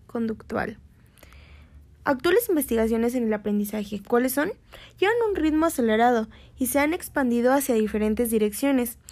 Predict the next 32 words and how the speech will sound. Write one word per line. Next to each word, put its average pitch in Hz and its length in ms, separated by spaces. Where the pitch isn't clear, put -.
Hay 311 100
una 403 240
gama 240 460
demasiado 220 640
amplia. 226 420
Algunas 320 460
de 320 80
estas 311 240
opciones 240 640
han 294 140
desarrollado 254 580
nuevas 262 380
técnicas 240 480
conductuales 226 720
relacionadas 233 720
como 269 340
el 254 140
aprendizaje 262 600
y 359 60
la 339 100
adquisición 220 600
del 233 120
lenguaje, 220 500
programas 294 500
educativos 240 580
para 214 240
la 202 100
enseñanza 214 500
de 269 60
diversas 220 420
capacidades 208 680
intelectuales, 220 800